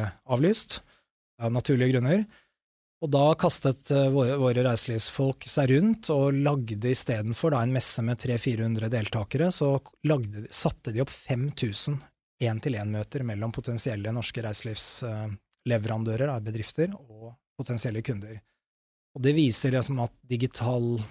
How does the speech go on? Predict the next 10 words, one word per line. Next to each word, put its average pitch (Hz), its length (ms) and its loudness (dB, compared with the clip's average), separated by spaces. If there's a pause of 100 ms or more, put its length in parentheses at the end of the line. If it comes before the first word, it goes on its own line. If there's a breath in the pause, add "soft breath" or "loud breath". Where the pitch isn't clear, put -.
(140)
digitale 123 680 0
løsninger 135 420 0
er 120 160 -4
skalerbare 110 680 -2
på 143 100 -4
en 120 80 -2
helt 113 220 -4
annen 110 160 -8
måte. 127 320 -14 (320)
Og 131 160 -8